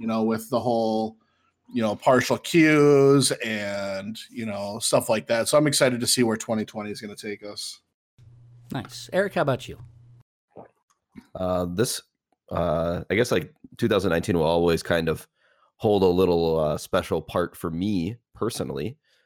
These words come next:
Speaker 3: Um, so obviously we did join, uh, we all joined Team Sugoi, which was awesome. Um, and actually I went to one of my three Grand Prix that I went this year,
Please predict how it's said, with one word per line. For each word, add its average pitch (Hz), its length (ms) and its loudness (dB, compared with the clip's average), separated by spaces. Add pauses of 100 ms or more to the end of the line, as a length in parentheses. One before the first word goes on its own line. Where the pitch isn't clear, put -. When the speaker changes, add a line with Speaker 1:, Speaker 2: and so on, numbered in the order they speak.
(240)
Speaker 3:
Um, 76 580 -6
so - 140 -4
obviously 98 560 0
we 90 140 -2
did 87 280 -2 (100)
join, 85 480 -4
uh, 80 440 -6 (200)
we 87 160 -4
all 82 160 -2
joined 82 260 -6
Team 82 160 -10
Sugoi, 76 400 -4
which 82 140 -4
was 80 100 -6
awesome. 80 460 -6 (460)
Um, 78 340 -2
and 82 400 -4 (340)
actually 85 400 -2
I 82 60 -2
went 85 260 -2
to 85 180 -4
one 85 220 0
of 85 240 -2 (120)
my 78 180 -2
three 110 500 -2
Grand 90 340 -2
Prix 82 180 -4
that 78 180 -4
I 78 80 -4
went 85 260 -4
this 76 220 -10
year, 78 320 -6